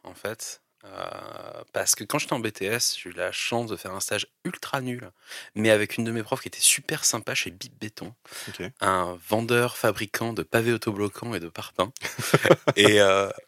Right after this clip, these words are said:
Speaker 1: le truc hyper drôle, c'est qu'il y a eu un shoot photo pendant mon stage,
Speaker 2: Ouais.
Speaker 1: avec un photographe de Bordeaux qui tourne toujours, qui s'appelle Hervé Lefebvre, c'est
Speaker 2: Mhm.
Speaker 1: le studio Twin. Et, euh, et pour le coup, euh, je me suis, j'ai gratté pour faire un stage, euh,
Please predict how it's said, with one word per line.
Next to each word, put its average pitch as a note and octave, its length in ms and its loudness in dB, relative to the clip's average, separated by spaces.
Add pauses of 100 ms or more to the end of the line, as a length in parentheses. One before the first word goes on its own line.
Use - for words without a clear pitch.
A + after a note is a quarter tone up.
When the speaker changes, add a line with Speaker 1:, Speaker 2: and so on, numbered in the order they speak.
Speaker 1:
le G2+ 160 2
truc - 200 -2
hyper A2+ 200 2
drôle, D3 140 4
c'est - 100 0
qu'il - 140 -4
y - 20 0
a - 20 2
eu F#2 40 2
un F#2 40 0
shoot - 180 2
photo C3+ 300 4
pendant G2 220 0
mon F#2 120 -2
stage, A2 300 -2 (160)
Speaker 2:
Ouais. E2 180 -4 (100)
Speaker 1:
avec F#2 200 2
un D#2 300 4
photographe G#2+ 400 2
de G2+ 80 0
Bordeaux F2 320 -4
qui - 260 -18
tourne G#2 240 -2
toujours, F#2 360 -4
qui - 60 -14
s'appelle - 240 -14
Hervé G#2 220 -6
Lefebvre, - 540 -12
c'est - 140 -6
Speaker 2:
Mhm. F#2+ 60 -10
Speaker 1:
le A#2 40 -10
studio G#2+ 240 -8
Twin. G2+ 220 -12 (840)
Et, F2+ 160 2
euh, E2+ 440 -2 (100)
et F#2+ 100 -6
pour A#2+ 220 4
le G#2+ 100 2
coup, D#3+ 320 -2 (240)
euh, F2 420 -8 (100)
je E2+ 180 -16
me F#2+ 140 0
suis, F#2+ 160 2
j'ai G2 160 2
gratté G2+ 380 0
pour A2 200 -6
faire G2+ 160 -4
un G2 100 -2
stage, A2 320 0
euh, F2+ 180 -2